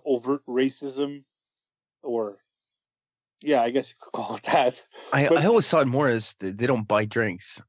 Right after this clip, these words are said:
Speaker 2: <laughs>
Speaker 1: No, I, but you know what? When you look at the prequels, th-, there's a lot of good things about the prequels when, when they retcon a lot of,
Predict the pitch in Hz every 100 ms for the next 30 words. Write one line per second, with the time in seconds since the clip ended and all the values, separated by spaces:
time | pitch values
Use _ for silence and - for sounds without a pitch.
0 | - - - _ _ _ _ - - 170
1 | 185 160 165 - 143 165 - 151 151 165
2 | 160 180 175 143 147 147 143 143 180 -
3 | - 135 135 131 - _ _ _ 120 110
4 | - 214 208 120 107 104 - _ _ _
5 | 147 151 170 165 180 220 208 165 165 160
6 | 135 131 127 139 135 117 110 - 127 127
7 | _ 120 123 117 127 - 127 120 117 117